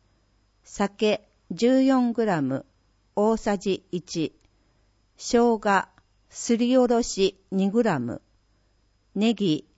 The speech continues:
みじん切り十五グラム、えのき、みじん切り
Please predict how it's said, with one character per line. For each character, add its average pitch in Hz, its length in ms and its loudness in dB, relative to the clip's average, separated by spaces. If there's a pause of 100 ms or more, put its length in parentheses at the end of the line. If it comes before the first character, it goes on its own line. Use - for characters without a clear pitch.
(260)
み 190 180 2
じ 240 220 0
ん 240 160 2
切 208 160 0
り 185 260 0 (300)
十 233 320 0
五 233 180 2
グ 208 120 -2
ラ 151 180 -4
ム、 123 220 -8 (1080)
え 196 60 0
の 226 180 2
き、 - 380 -4 (240)
み 196 160 0
じ 214 200 0
ん 233 180 0
切 202 160 -2
り 180 260 0